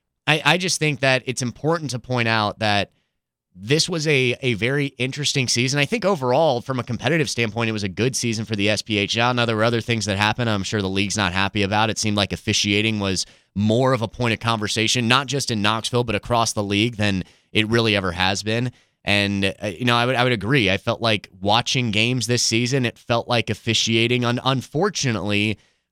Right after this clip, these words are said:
may or may not have decided the outcome of games, whether intentionally or unintentionally,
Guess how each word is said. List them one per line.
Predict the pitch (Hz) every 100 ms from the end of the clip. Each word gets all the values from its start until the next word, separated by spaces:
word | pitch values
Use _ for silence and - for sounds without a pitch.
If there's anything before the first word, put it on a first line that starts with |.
| _ _
may | 110 117 135 147
or | 135
may | 135 127
not | 123 131
have | 127 120 101
decided | 117 - 120 123 117 101 101 95 - _ _ _ _ _ _ -
the | 127 110
outcome | 127 139 - 131
of | 117 92
games, | 117 127 113 107 104 95
whether | 107 120 113
intentionally | 110 - 135 - 127 113
or | 113
unintentionally, | 147 127 110 104 - 101 98 98